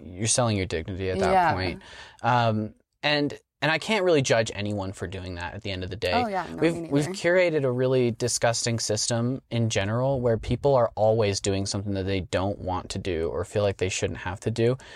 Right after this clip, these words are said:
Speaker 1: just to make enough money to survive.
Speaker 2: Yeah.
Speaker 1: And, um, I guess that's why I can't sit and condone, or sorry, I can't, like, condemn,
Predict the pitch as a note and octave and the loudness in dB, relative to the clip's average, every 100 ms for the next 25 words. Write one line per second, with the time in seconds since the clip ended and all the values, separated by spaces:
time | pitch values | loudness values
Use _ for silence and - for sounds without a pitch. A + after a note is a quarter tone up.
0 | - - A#2+ A#2 A#2 A2+ G#2+ G#2 - F2 | -20 -2 0 0 2 2 2 0 -2 -6
1 | F2+ F#2+ - - - - - F3+ D#3+ - | -6 -6 -4 -4 -6 -6 -6 -2 -2 -2
2 | E3 - - - A#2+ A2+ A2 G#2+ - A#2 | -6 -14 -16 0 2 4 4 0 -2 0
3 | G#2 G2+ G2 - _ _ B2+ C#3 F3 - | 0 0 -4 -10 _ _ 0 4 2 4
4 | C3 - B2 A#2+ A2+ A2+ - A#2+ B2+ - | 0 2 2 4 4 4 2 -4 -4 -2
5 | B2 A#2 F#2+ _ - - B2+ - A2+ A2 | 0 0 -2 _ -8 0 0 0 -4 -4
6 | B2 A2 G#2+ G#2 G#2 G#2 G#2 - _ - | -2 0 0 -2 -2 -4 -6 -10 _ -2
7 | B2+ A2+ G#2 A#2 G2 A2+ C3+ A2 G#2+ G2+ | 2 2 2 2 2 0 0 -2 0 -2
8 | - - A2 G#2 B2 A#2+ G#2 G#2 | -2 0 0 2 4 4 2 -2